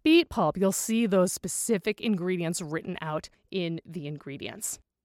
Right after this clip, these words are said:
I'm not gonna get too far into the weeds of which one is better. It really depends. And again,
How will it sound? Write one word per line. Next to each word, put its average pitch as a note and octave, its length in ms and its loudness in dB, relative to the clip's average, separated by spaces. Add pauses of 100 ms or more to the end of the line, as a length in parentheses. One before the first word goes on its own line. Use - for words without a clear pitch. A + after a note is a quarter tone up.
(420)
I'm A3+ 140 2
not G3+ 160 0
gonna G3+ 160 -2
get F3+ 200 -2
too F4+ 220 -2
far G#3+ 220 2
into G#3+ 240 0
the F3 100 -2
weeds F3+ 280 -2
of F3 180 -4
which G4 200 0
one A#3 200 0
is - 180 -4
better. F#4+ 300 4
It C#4 120 2
really C#4 280 2
depends. A#3+ 440 0
And G#3+ 140 -2
again, G3 360 0